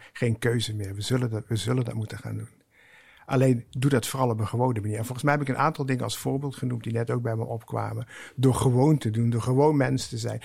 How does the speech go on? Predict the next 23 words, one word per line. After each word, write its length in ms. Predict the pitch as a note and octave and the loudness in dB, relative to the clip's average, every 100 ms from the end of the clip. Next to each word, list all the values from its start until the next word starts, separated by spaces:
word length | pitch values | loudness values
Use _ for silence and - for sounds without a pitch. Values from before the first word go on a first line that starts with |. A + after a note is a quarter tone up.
| - | -4
door 100 | A#2 | -2
gewoon 220 | A#2 C#3 | 2 2
een 80 | D3+ | 2
spelletje 540 | - - B2 C#3 - C3 | -4 0 0 0 -2 -12
te 120 | - | -12
spelen, 420 | - A#2+ A2+ A2+ - - | -8 -6 -4 -6 -10 -16
door 120 | - G#2+ | -8 -4
gewoon 320 | A#2+ B2+ A#2 _ | -2 -2 -4 _
je 100 | - | -8
in 60 | A2 | -8
de 80 | |
ander 280 | A2 A2+ A#2 | -4 -2 -2
te 120 | A2 | -4
verdiepen, 440 | G#2 G2+ G#2 - - _ _ _ | -10 -8 -10 -12 -20 _ _ _
krijg 240 | - A#2+ A#2+ | -4 -4 -2
je 60 | |
die 100 | A2 | -6
duurzaamheid 500 | G#2 A2+ G2+ G2 F#2+ | -2 -2 -4 -8 -10
vanzelf. 680 | - F#2+ G2+ A2 - - - _ _ - - - - _ _ _ _ _ _ _ _ _ _ | -12 -10 -10 -10 -16 -20 -20 _ _ -20 -20 -20 -20 _ _ _ _ _ _ _ _ _ _
Dus 220 | - - | -6 -2
eigenlijk 760 | - A3 G3+ B2+ E3 - - _ _ _ _ _ _ _ _ _ _ _ _ _ _ _ _ _ _ _ | 0 2 2 2 0 -6 -20 _ _ _ _ _ _ _ _ _ _ _ _ _ _ _ _ _ _ _
moet 220 | - B2 A2+ | -4 -4 -2
duurzaamheid 840 | D3+ D#3+ C3 A2+ G#2 B2+ - - | -2 0 -2 -4 -6 -10 -14 -20